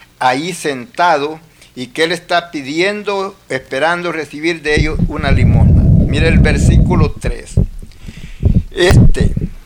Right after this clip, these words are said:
está hablando del cojo, este, cuando vio a Pedro y a Juan que iban a entrar en el templo, les rogaba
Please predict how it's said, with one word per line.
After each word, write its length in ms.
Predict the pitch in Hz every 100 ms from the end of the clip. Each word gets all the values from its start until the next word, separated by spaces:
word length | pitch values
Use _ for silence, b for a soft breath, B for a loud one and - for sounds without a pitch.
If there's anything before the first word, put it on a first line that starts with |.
| -
está 220 | - - 135
hablando 380 | 147 160 151
del 140 | 143 127
cojo, 480 | - 156 170 - - - - -
este, 580 | 165 190 - - - - -
cuando 440 | - 143 139 127 123
vio 280 | 151 185
a 200 | 214 190
Pedro 560 | - 160 170 147 131 123
y 160 | 127 120
a 80 | 113
Juan 560 | - 147 151 175 233 - - -
que 160 | 127 135
iban 420 | 180 190 190 180
a 140 | 143
entrar 500 | 139 120 - 151 160
en 140 | 147 139
el 140 | 120
templo, 680 | - 170 175 185 185 202 202 - B B 110
les 380 | 117 135 - - -
rogaba 680 | 113 107 131 180 160 98 85